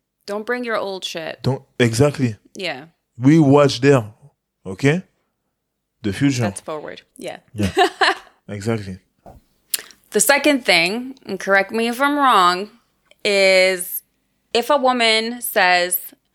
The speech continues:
Speaker 1: "You are way too sensitive. Man up." You know, if, if the woman is invalidating his feelings,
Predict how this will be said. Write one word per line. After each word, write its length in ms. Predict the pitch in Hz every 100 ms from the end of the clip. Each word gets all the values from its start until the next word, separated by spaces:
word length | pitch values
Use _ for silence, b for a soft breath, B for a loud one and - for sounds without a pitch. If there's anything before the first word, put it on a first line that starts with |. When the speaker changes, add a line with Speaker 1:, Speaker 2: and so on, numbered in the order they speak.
| _ _ _ _ _
Speaker 1:
"You 140 | - 320
are 120 | 185
way 360 | 170 185 220
too 200 | 220 233
sensitive. 760 | 214 180 165 - - - - - _ -
Man 380 | 196 233 254
up." 320 | - 175 135 - - 226 _ _ _ _ _ _ _ _ _ _ _
You 120 | 208
know, 80 | 220 -
if, 120 | 220 -
if 220 | 240 240
the 100 | 226
woman 360 | 214 254 302 330
is 160 | - 240 -
invalidating 1160 | 226 202 185 190 220 220 214 208 202 190 190 196 _ _ _ _ _ _ _ _ _ _ _
his 280 | - 214 208
feelings, 720 | - 190 165 147 165 240 -